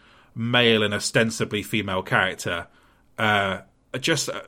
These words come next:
rarely done this well. And then the fact that, I don't know if you got, you unlocked this, I assume you probably s-, I, I assume that all players can see it, but the mind meld thing she does in Mass Effect three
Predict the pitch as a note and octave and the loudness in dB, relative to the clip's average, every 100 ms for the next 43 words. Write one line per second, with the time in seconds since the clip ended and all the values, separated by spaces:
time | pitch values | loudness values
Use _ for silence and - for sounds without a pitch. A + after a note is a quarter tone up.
0 | - A#2 C3 D3+ D3 C#3 C3 A2+ A#2 A2 | -16 -2 4 6 6 4 2 2 0 0
1 | - G#2 A#2+ - A#2 A#2+ A#2+ A#2 D3 C3 | -2 0 0 0 -2 0 -2 0 2 2
2 | B2 A#2 B2 D3 D3 C3+ A2 - A#2 G#2+ | 2 -4 0 0 0 -2 -4 -2 0 2
3 | A2 - G2+ F2+ G2+ G2+ - A#2+ G#2+ F#2+ | 0 0 -4 -4 -4 -4 -4 -2 -4 -8
4 | - - D3 G2 F2 - - C3 - D3 | -4 0 0 0 -8 -8 -6 -6 -2 -2
5 | C3+ - D3+ F2+ - A#2 A2 F2+ - - | -2 -6 -8 -6 -4 -4 -2 -6 -8 -12
6 | - F#2 E2 - G#2 A2+ A#2 B2 C3 C3 | -8 -8 -6 -6 -4 -4 0 2 2 2
7 | C#3 C3+ C#3 D3 C#3+ C#3 C3 A#2+ A2+ A#2 | 0 0 -2 -2 -2 -2 -2 -2 -2 -2
8 | A2 B2+ - - A#2+ | -2 -6 -8 -6 -6